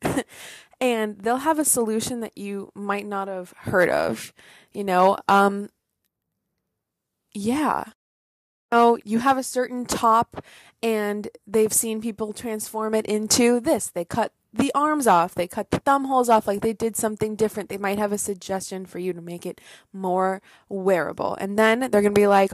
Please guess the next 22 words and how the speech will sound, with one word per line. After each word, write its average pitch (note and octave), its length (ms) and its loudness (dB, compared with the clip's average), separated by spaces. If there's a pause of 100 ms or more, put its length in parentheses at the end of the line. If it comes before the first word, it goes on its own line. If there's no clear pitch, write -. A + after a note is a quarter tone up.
"All F#3+ 120 4
right, A#3 280 -2
we'll G#3 120 -2
see A3 180 -4
you G#3+ 80 0
in G#3 80 -2
a G3 80 -2
week." G3 260 -6
And G3+ 100 -4
it'll G3+ 160 0
be A3+ 140 -4
done F#3 380 -2
within E3+ 260 -8
a E3 80 -10
week. - 320 -10 (140)
It's F#3+ 220 -2
honestly G3 500 -4
insane. E3+ 420 -10
They E3 80 -10
have F3 220 -4
a - 20 -4
dedicated, F3+ 800 -2